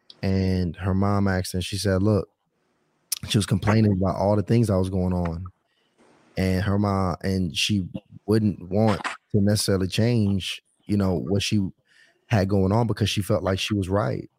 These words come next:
about a lot of the things that he was doing. And in some ways she was right.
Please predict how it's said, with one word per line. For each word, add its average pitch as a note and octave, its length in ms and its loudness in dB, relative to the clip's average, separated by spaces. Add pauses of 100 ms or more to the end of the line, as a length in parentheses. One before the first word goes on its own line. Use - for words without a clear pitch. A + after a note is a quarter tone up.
(140)
about F#2+ 580 0
a G2 80 2
lot G#2 160 4
of F#2+ 80 -4
the F#2+ 80 -2
things G#2 240 2
that F#2+ 100 0
he G2 140 2
was F#2 100 -2
doing. G#2 380 0
And F#2 180 -2 (220)
in G#2+ 100 0
some E3+ 220 0
ways A#2+ 140 2
she A2+ 120 0
was A2 300 0
right. F#2+ 260 -4